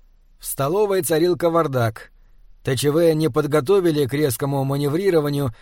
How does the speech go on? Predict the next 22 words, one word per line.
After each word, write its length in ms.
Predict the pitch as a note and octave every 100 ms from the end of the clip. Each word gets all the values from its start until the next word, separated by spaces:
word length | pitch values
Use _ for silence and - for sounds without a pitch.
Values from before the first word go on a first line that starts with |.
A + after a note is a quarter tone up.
| - _ -
ни 140 | D3+
один 380 | F3 E3+ G3+ E3
предмет 440 | F3 E3 G3+ F#3
не 220 | E3 F#3 F3+
был 200 | F3 D3+
закреплён. 680 | D#3+ D3+ D#3+ C3+ B2+ G#2+ - - _ - - - _ -
Тарелки 420 | C3+ G#3+ G3 D3+
и 120 | C#3
контейнеры, 760 | C3+ C3 C#3 G3+ F3+ E3 D#3+ A#2 _ _ _ -
пара 300 | D3+ F3 E3+
ботинок, 720 | D#3 C#3+ F#3+ G#3 F3+ - -
перчатка, 840 | - A2+ A2 F#3+ F#3 - F3 C3 -
наполовину 640 | G#2 A#2+ D#3 F3 G#3+ F#3+
размотанные 840 | E3+ C#3+ D#3+ G3 E3+ E3+ E3 D#3+ C#3+
катушки 500 | C#3+ F3+ D#3 - B2+
с 100 | -
плёнкой, 600 | C3+ F#3+ F#3 E3 D#3+ - - - -
всевозможные 680 | - D3+ E3+ G#3+ G#3+ D#3 D#3
инструменты 720 | C3+ - C#3 D#3+ G#3+ D#3 D3+
и 60 | B2+
всякая 460 | F3+ E3 C3 C3
мелочь 460 | C#3+ G3+ F#3 F3